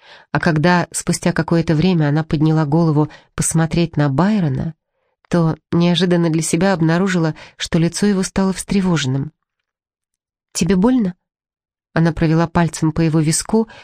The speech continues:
наслаждаясь остротой новых ощущений. Он не ответил.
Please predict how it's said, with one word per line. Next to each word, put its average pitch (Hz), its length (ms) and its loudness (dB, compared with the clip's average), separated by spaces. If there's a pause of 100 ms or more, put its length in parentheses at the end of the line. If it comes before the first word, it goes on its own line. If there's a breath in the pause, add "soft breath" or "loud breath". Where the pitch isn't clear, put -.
(140 loud breath)
наслаждаясь 170 840 0
остротой 170 540 0
новых 165 340 -2
ощущений. 160 760 -2 (520)
Он 202 200 2
не 156 100 2
ответил. - 480 -8